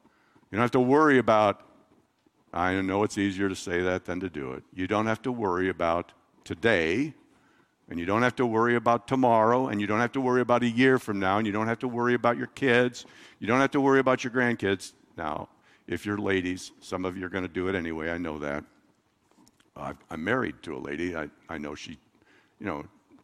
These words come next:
she's concerned. Maybe, maybe she's not worried. She's concerned about certain things. But if we're honest, we all have those fears un-, un-, about the uncertainty,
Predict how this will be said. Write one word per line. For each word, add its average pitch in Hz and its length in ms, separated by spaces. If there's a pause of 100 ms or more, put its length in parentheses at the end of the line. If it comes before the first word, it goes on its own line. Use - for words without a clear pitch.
(100)
she's - 260
concerned. 78 640 (240)
Maybe, 87 220
maybe 85 200
she's - 160
not 69 180
worried. 60 260
She's - 180
concerned 50 500 (360)
about 65 300
certain 58 280
things. - 380 (1300)
But 127 120
if 120 100
we're 131 140
honest, 135 420
we 110 140
all 117 380
have 95 260
those 92 260
fears 107 440
un-, 95 220
un-, 95 240
about 90 280
the 95 120
uncertainty, 107 840